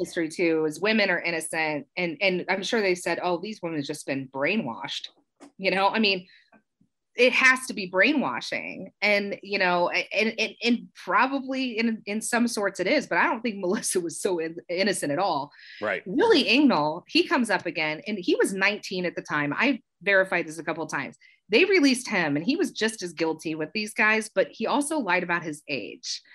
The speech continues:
Speaker 1: So he was underage, according to the papers. I'm like, "No, he wasn't." <laughs>
Speaker 2: Mm-hmm.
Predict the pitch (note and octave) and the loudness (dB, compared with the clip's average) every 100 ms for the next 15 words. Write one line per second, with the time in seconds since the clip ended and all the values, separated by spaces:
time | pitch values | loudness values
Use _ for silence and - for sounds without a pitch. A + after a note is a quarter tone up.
0 | - - - A#3 G3+ F3 B3 G#3+ F#3+ G3+ | -20 -6 2 4 6 4 2 0 0 -2
1 | G#3 G3 D3+ E3+ E3 D#3+ - - F#3 F3 | 0 0 2 2 2 -2 -8 -10 -8 0
2 | F#3 E3+ D#3+ D#3 F#3+ F3 E3+ C#3 D#3 E3+ | 2 2 0 -4 0 0 0 -4 -4 0
3 | E3+ E3 _ - F3+ E3+ D3+ D3 D3 D#3+ | 0 -2 _ -2 2 4 4 2 2 0
4 | - C#4+ - A#3+ - - D4 D#4 D4 C#4+ | 2 2 2 2 4 6 8 8 8 6
5 | B3 C4+ | 6 2